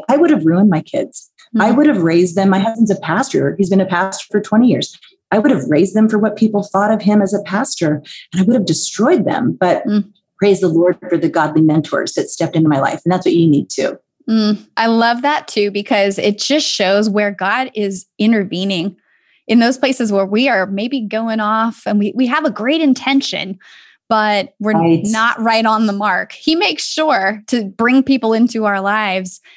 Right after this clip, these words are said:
Speaker 2: And that's where I have found in this season,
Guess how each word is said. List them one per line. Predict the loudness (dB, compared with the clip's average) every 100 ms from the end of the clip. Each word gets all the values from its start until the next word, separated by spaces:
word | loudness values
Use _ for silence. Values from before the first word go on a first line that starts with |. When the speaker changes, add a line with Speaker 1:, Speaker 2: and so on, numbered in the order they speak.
| -20 _ -2
Speaker 2:
And | 0
that's | 0 0
where | 0 0
I | 0 0
have | -2 -2
found | -2 0 0
in | 0
this | -2 -4
season, | -2 -2 -4 -8 -8 -10